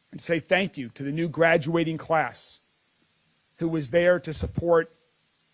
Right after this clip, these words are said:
their colleague, Officer Will, as he continues to fight for his life. Let's be clear about what this was. This was an evil act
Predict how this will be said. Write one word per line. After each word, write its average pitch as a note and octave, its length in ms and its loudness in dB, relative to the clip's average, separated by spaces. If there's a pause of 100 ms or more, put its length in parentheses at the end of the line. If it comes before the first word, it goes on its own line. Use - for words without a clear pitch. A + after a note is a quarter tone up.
(260)
their D#3 260 4
colleague, D3+ 600 0
Officer D3+ 460 -2
Will, C3 380 0 (1040)
as - 160 -12
he D#3+ 80 -8
continues D3 520 -4
to - 80 -10
fight C3 280 -6
for B2+ 140 -14
his B2 180 -10
life. B2+ 420 -8 (2250)
Let's - 180 -4
be B3+ 140 2
clear - 320 6
about F3 240 6
what G#3 200 6
this F#3+ 220 2
was. D#3 520 4 (1400)
This F#3 160 0
was G3+ 140 0
an F#3 180 0
evil G#3 480 2
act F3 440 0